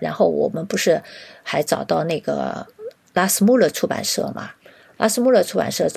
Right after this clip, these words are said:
不是当时是做了很大的推广在这方面，那么他们觉得，哎，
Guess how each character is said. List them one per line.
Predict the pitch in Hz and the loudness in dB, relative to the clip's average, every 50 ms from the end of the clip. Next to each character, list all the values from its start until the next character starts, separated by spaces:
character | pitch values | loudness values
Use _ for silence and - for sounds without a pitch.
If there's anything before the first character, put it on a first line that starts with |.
| - | -4
不 | - | -4
是 | 185 - - | -4 -4 -4
当 | - - 180 185 202 | -2 -2 0 0 0
时 | - 156 | 0 0
是 | 147 - - - | -2 -2 -4 -4
做 | - - - 151 | -2 -2 0 0
了 | 143 - | 0 -2
很 | - - - | -6 -8 -6
大 | - - 90 - | -2 0 0 0
的 | - 156 - | 0 -2 -4
推 | - - 220 226 247 | -2 2 4 4 4
广 | 240 - - - | 2 -2 -8 -8
在 | - - 117 120 | -8 -8 -8 -6
这 | - 123 127 120 _ _ - _ | -4 -6 -6 -6 _ _ -20 _
方 | - - - - - | -18 -18 -18 -18 -18
面， | - - - _ _ _ - - - - - - - - - - | -20 -20 -20 _ _ _ -20 -18 -18 -16 -16 -16 -18 -20 -16 -8
那 | - 165 160 | -2 -2 -2
么 | 156 160 | -2 -2
他 | - - 156 | -4 -4 -4
们 | 147 147 160 | -4 -4 -4
觉 | - - - - | -4 -4 -4 -2
得， | - - | -2 -2
哎， | - 139 156 165 - | -2 0 -2 -2 -4